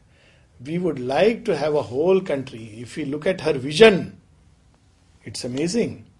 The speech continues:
She, she, she has a vision of many things. And then she says,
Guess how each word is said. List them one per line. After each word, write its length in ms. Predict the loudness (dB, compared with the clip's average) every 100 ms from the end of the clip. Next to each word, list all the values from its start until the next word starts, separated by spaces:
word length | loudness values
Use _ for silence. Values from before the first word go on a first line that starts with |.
| _ _ _ _ _ _
She, 260 | -10 -6 -2
she, 380 | -2 -2 -6 -10 -20 -8
she 200 | -4 0
has 160 | 2
a 60 | 2
vision 320 | 0 0 0
of 220 | 0 -4
many 220 | -6 -4 -4
things. 400 | -4 -10 -10 -12
And 160 | -10
then 160 | -8 -6
she 140 | -6
says, 340 | -6 -4 -4